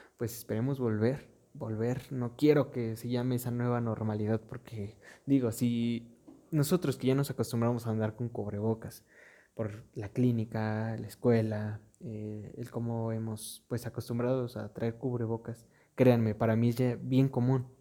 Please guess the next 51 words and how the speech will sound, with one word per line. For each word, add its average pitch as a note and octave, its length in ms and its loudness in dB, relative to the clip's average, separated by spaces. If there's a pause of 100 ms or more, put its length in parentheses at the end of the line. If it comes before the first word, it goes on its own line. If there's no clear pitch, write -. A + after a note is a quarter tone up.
Cuando A2+ 240 2
yo A#2+ 140 6
salgo, B2 520 0
cuando G#2+ 280 -10
tengo A#2 220 -4
que A#2 80 -4
ir A2 60 -4
a A2 40 -2
algún A2+ 200 -4
lado, B2 320 -2 (1160)
mm, C#3 300 2
desde A#2 280 4
que A#2+ 80 0
salgo C#3+ 240 2
de B2+ 60 2
mi A2+ 100 0
casa B2 240 -4
tengo B2+ 160 0
el B2 80 0
cubrebocas A2+ 720 -4 (180)
y A2 260 -4
ando C3+ 180 0
en B2 100 0
el A2+ 80 -2
carro A#2+ 240 -2
con G#2+ 140 -2
el G#2 60 -6
cubrebocas G#2 680 -4 (220)
y G#2+ 300 -8
salgo B2 340 -4
con A2 140 -6
el G#2+ 80 -6
cubrebocas A2 640 -4
y - 20 0
hay A2+ 80 -2
veces A2+ 180 -8
que A2+ 120 -4
llego A2 140 -2
a - 20 -4
mi G#2+ 100 -6
casa A2+ 260 -10
y A2+ 60 -8
todavía A#2 320 -2
ando B2 160 -2
con A2 140 -6
el G#2+ 60 -8
cubrebocas A2 520 -6
y A2 60 -8
así A#2 160 -6
de, A2 200 -6
"Ah, A#2+ 140 -8